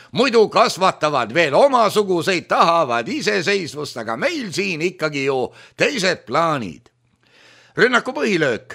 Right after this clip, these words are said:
langes südalinnale, elamurajoonidele, Tööstusettevõtteid ei puudutud, neid oleks pärast ju omal vaja olnud. Sadam jäi puutumata, suurem osa raudteest, isegi Toompea jäi pühaks ja puutumatuks, mis näitab veel kord,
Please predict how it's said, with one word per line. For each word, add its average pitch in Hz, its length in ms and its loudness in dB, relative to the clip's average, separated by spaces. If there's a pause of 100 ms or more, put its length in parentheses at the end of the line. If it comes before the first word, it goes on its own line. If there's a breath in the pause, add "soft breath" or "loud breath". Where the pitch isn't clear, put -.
langes 170 400 0
südalinnale, 214 840 0
elamurajoonidele, 175 1300 2 (300)
Tööstusettevõtteid 131 1300 -4
ei 302 240 -4
puudutud, 226 640 -2
neid 190 240 -8
oleks - 160 -12
pärast 123 320 -8
ju 294 80 -6
omal 220 260 -4
vaja 202 300 -2
olnud. 170 320 -4 (340 soft breath)
Sadam 240 540 -2
jäi 208 160 -4
puutumata, 226 720 -4
suurem 165 400 -4
osa 147 160 -2
raudteest, 214 540 -2
isegi 175 320 -2
Toompea 170 680 0 (100)
jäi 120 160 -2
pühaks 208 680 0
ja 123 160 2
puutumatuks, 123 1040 -2
mis - 160 -12
näitab 113 460 -12
veel 233 280 -2
kord, 170 460 -2